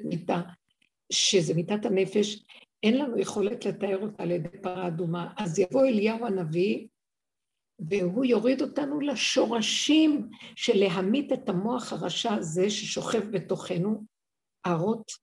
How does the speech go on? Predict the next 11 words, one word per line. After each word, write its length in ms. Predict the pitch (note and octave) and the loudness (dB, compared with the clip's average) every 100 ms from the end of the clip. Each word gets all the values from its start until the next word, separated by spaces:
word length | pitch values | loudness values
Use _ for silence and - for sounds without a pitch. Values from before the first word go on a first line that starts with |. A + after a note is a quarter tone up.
| - | -2
או 240 | E3+ E3+ | 0 2
ראש 420 | A#3 - - - _ | 0 0 -4 -6 _
פתנים 560 | G3 - F3+ F#3 G#3+ - | -4 -2 0 2 0 -2
אכזר. 380 | D#3+ - E3 F3 E3+ _ _ - | -12 -6 -2 -2 -4 _ _ -4
להראות 600 | E3+ F#3+ E3 D#3+ A3 A3 | -2 0 0 0 0 -2
אותו, 220 | - A3+ | -4 -4
הכוונה 500 | G#3 G3+ F3 F#3+ G#3+ G#3+ - _ | -2 -4 -4 -2 -4 -6 -14 _
לגלות 840 | G3+ F#3 E3 E3 E3 F3+ F3+ - G3 | -2 0 2 2 4 4 2 0 -4
אותו, 440 | F#3 A3 C4 E4+ _ _ _ _ _ | -4 -4 -4 -6 _ _ _ _ _
כמו 100 | - | -6
שכתוב, 440 | F3 - F#3+ - | -4 -2 -4 -2